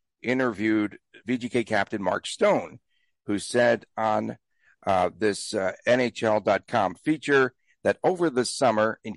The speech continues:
Canada, people told Stone that the Golden Knights team just flat out sucks. He said that the team feels disrespected,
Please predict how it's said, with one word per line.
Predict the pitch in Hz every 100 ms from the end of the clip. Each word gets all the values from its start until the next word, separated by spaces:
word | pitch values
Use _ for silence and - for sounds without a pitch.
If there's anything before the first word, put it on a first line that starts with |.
| -
Canada, | - 202 190 95 98 147 _ _ _ _ _
people | 165 175 160
told | 131 143 127 110
Stone | - - 110 107 101 -
that | 104 -
the |
Golden | 92 107 113 110
Knights | 101 101 - - -
team | - 104 92 90 -
just | 101 - - _ _ _
flat | - 90
out | 90 -
sucks. | - 143 - - - - _ _ _ _ _
He | 117
said | 107 143 131
that | 110
the |
team | - - 139 135
feels | - 120 110 101 -
disrespected, | 101 - 87 85 - 170 175 160 156